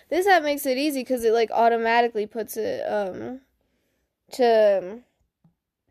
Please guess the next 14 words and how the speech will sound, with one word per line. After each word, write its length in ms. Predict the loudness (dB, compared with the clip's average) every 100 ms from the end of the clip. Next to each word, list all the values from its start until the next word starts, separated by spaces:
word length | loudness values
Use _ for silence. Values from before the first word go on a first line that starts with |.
| _ _ _ _ _ _ _ _ _ -8
um, 480 | -6 -4 -8 -14 -4
different, 560 | -2 0 -2 -4 -6 -14
uh, 220 | -10 -8 -8
places 600 | -6 -6 -4 -6 -6 -8
to 100 | -6
listen 320 | -4 -4 -8 -12
to, 120 | -8
like 220 | -6 -8
Spotify 520 | -8 -6 -6 -10 -12
and 80 | -12
all 120 | -12
that. 260 | -12 -12 -14 _ _ _ _ _ _ _ _ _ -4
Um, 800 | 0 0 0 -2 -6 -8 -12 -18 _ _ _ _ _ _ _ _ _ _ _ _ _ _ _ _ _ _
and, 840 | 0 2 2 0 -2 -4 -6 -10